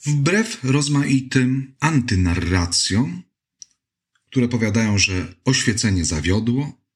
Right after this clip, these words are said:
że mamy do czynienia z coraz większym kryzysem, mamy do czynienia z niewiarą w naukę. Mamy do czynienia również z fanatyzmem i fundamentalizmem religijnym,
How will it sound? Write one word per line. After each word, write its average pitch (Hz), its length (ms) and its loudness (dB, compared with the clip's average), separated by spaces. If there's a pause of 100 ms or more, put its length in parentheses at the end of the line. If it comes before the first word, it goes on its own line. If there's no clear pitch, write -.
(100)
że 101 160 2
mamy 101 240 2
do 92 100 -2
czynienia 98 360 0
z - 60 -4
coraz 90 280 0
większym 85 400 0
kryzysem, 117 800 -2 (840)
mamy 98 320 2
do 92 120 0
czynienia 92 300 0
z 80 120 -2
niewiarą 95 560 2
w 78 100 -4
naukę. 123 680 2 (1300)
Mamy 90 300 0
do 87 120 0
czynienia 87 380 0
również 80 280 -2
z - 80 -4
fanatyzmem 123 880 0
i 90 260 0
fundamentalizmem 104 1000 2
religijnym, 113 720 0